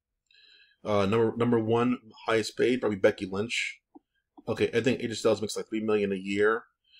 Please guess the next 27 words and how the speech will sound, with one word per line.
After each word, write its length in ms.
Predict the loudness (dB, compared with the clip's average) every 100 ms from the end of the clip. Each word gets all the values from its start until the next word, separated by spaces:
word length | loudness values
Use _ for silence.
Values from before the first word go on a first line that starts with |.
| -20 -6
and 100 | 0
then 100 | 2
that's, 360 | 2 2 -4 -4
you 120 | -2
know, 100 | -2
that's 220 | -2 -4
w-, 240 | -6 -6 -2
definitely 300 | -2 -2 -2
well 180 | -2 0
earned. 320 | -2 0 -2 -8 _ _ -20 _ _
Um, 480 | -6 -2 -2 -2 -4
she 180 | -6 -6
makes 160 | -6 0
about 220 | 0 2
one 180 | 0 0
point 240 | -4 -2
five 320 | 0 2 2
million. 440 | 0 -2 -4 -12 -14 _ _ _ -20 -20 _
I 40 | -6
think 200 | -4 -4
he 120 | -2
makes 240 | -2 -2
about 260 | -2 -2 -2
two 260 | -6 -4 -2
million 340 | 0 0 -2
right 220 | -4 -4 0
there. 440 | 2 2 0